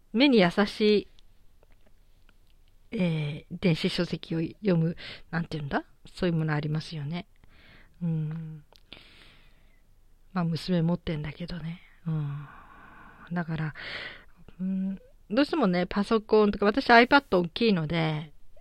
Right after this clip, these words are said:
サイズ的にはもうゆっくり読めるんだけど、やっぱり発光しているので、まあ、光を出し、発してるのでね、やっぱり目に多分すごく刺激あるんでしょうね。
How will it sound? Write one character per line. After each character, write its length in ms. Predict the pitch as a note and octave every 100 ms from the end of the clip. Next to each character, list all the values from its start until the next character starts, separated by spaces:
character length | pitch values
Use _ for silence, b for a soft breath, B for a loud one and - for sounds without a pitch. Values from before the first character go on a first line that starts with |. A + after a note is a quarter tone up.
| -
サ 180 | - B3+
イ 80 | C4
ズ 100 | C4
的 240 | C4+ B3+
に 60 | C4
は 220 | A3 F3
も 120 | E3
う 60 | F3
ゆ 80 | F3
っ 20 |
く 180 | - B3+
り 80 | F#3
読 80 |
め 120 | E3+ F3
る 120 | F3
ん 80 | D#3+
だ 100 | D#3+
け 100 | -
ど、 80 |
や 80 | F#3
っ 20 |
ぱ 120 | G#3 C4+
り 200 | F3 - _ -
発 300 | - A3+ - -
光 180 | C4+
し 80 | B3
て 100 | -
い 60 | A#3
る 140 | F#3
の 60 | E3
で、 60 |
ま 140 | F3 F3
あ、 20 |
光 360 | D#3+ - D4 F#3
を 60 |
出 260 | D#3 F3+ A3
し、 100 | -
発 180 | G#3 -
し 120 | -
て 140 | B3
る 120 | B3
の 160 | A3+ F3
で 160 | - E3
ね、 200 | F3 - B B B B -
や 60 |
っ 40 | -
ぱ 120 | A#3+
り 80 | G3+
目 140 | G3+
に 200 | F#3 F#3+ -
多 100 | F3+
分 220 | - F3 -
す 120 | F#3
ご 100 | F3+
く 80 | -
刺 160 | -
激 240 | E3 D3+ E3
あ 80 | E3
る 120 | D3+
ん 40 |
で 80 | C#3
し 140 | -
ょ 40 | D3+
う 20 |
ね。 300 | C#3+ D3 D#3